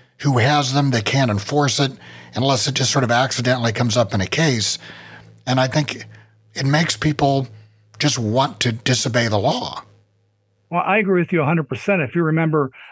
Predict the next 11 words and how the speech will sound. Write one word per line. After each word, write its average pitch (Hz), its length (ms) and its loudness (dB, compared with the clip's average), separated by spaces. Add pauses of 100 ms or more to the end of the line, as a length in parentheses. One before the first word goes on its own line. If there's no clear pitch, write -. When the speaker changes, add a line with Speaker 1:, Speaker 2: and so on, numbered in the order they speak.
Speaker 2:
back 151 340 -2
when 131 160 0
Buckeye 147 360 0
Firearms 143 580 2
was 120 160 -8
supporting 135 600 0 (240)
Colorado 139 580 2
in 113 60 -2
two 151 140 -2
thousand 123 480 0
thirteen, 139 600 -2